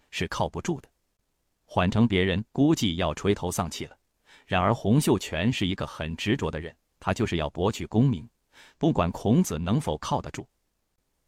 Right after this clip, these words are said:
执着的洪秀全又发现，这个世界上并不是所有人都靠孔子博取功名。鬼佬没来之前，大家靠孔子博取功名，认为孔子为天下第一。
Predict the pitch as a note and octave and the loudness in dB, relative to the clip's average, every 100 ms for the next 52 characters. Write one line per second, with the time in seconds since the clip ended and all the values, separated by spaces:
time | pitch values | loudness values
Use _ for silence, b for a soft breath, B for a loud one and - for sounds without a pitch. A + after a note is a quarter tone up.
0 | _ - A2 E3 B2+ A2+ - G2 C3+ C#3 | _ 2 4 6 6 4 2 4 4 4
1 | F#2+ - F#2+ G#2 D2 D2+ D#2 D#2+ _ _ | 2 0 0 0 -2 -6 -6 -10 _ _
2 | _ _ _ _ G2+ F#2 - F#2+ E2+ F#2+ | _ _ _ _ 0 2 0 0 0 -4
3 | D#2 b - C3 G#2+ A2+ G2+ - A2+ A2+ | -8 b 4 4 4 0 0 2 2 2
4 | D#2 D#2 G#2 - G2+ - D2+ - G#2 E3+ | -2 -6 -4 -4 -2 -2 -4 -2 2 2
5 | - E2 - F#2 C3 - - A#2 B2 - | 2 -6 0 0 0 -6 -2 -2 -2 -8
6 | _ _ _ _ _ _ _ _ _ _ | _ _ _ _ _ _ _ _ _ _
7 | - G2+ A2 F2+ F2 G#2 E2 D#2+ F#2 - | 2 4 6 4 2 2 0 -2 -4 -4
8 | D#2 A2+ B B E2+ D#2+ E2+ - E2 - | -4 -4 B B -4 -2 -2 -2 -2 2
9 | B2 - E2+ F2 A#2 F2 - A#2 A#2 D#2 | 2 2 -2 0 0 -2 2 4 4 -2
10 | - _ _ _ G#2+ F#2 F2 - F2+ B2 | -12 _ _ _ 2 4 2 0 2 2
11 | - D2+ D#2+ D#2 G2 F#2+ F#2+ E2 F2 E2 | 2 -4 -4 -2 0 0 0 -4 -4 -4
12 | G2+ | -8